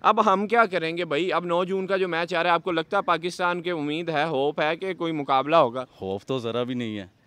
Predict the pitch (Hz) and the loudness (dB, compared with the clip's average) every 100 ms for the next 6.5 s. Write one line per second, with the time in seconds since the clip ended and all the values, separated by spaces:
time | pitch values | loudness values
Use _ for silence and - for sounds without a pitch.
0 | - 117 131 123 107 110 117 120 110 113 | -8 -6 -4 -6 -6 -8 -8 -8 -6 -6
1 | 107 101 113 127 185 214 - 131 135 139 | -6 -6 -8 -4 -2 -2 -2 -2 2 2
2 | 160 180 180 123 180 170 156 131 139 165 | 2 0 0 0 0 -2 -4 -6 -4 -4
3 | - 123 123 151 143 131 135 135 131 143 | -2 -2 0 -2 -2 -2 -2 -4 -2 -2
4 | 139 120 - 131 123 110 120 - 123 131 | -2 -4 -8 -8 -6 -4 -6 -4 -2 -2
5 | 147 98 131 131 147 151 147 117 135 127 | -2 -2 -2 -2 -2 -4 -4 -6 -4 -2
6 | 123 143 156 160 | -2 -2 -2 -4